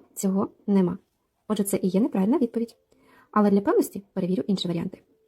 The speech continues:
За п'ять хвилин є за. Буду після котрої? Після дев'ятої. Зараз котра? Одинадцята,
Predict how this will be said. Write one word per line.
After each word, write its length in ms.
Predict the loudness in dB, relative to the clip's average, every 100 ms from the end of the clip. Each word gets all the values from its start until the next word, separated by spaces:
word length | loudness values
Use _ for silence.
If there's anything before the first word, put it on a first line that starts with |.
| _ _ _ _
За 280 | -2 4 4
п'ять 240 | 4 -2 -4
хвилин 260 | -8 -8 -10 _ _
є 220 | -2 0
за. 300 | 0 -2 -4 -6 _ _ _ _ _ _ _ _ _ 2
Буду 280 | 4 4
після 240 | 2 0 -2
котрої? 360 | 0 0 0
Після 280 | 0 -4 -2
дев'ятої. 680 | 0 2 2 0 -4 -2 -4 -6 _ _ _ -4
Зараз 280 | 2 4 2
котра? 320 | 0 0 -4 -4
Одинадцята, 840 | -2 2 2 0 -4 -6 -2 -2